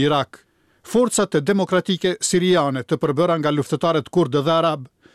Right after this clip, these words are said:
e të mbështetura nga forcat amerikane prej muajit nëntor janë në rrethim të Rakës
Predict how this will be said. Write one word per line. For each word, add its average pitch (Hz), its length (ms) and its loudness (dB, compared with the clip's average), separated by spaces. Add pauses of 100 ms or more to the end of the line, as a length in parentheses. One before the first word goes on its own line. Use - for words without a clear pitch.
(120)
e 160 80 0
të 156 160 0
mbështetura 170 500 0
nga 143 160 0
forcat 170 380 0
amerikane 170 600 0 (360)
prej 240 220 2
muajit 202 320 2
nëntor 165 480 2
janë 190 220 2
në 175 100 2
rrethim 165 320 -2
të 185 100 2
Rakës 139 440 -2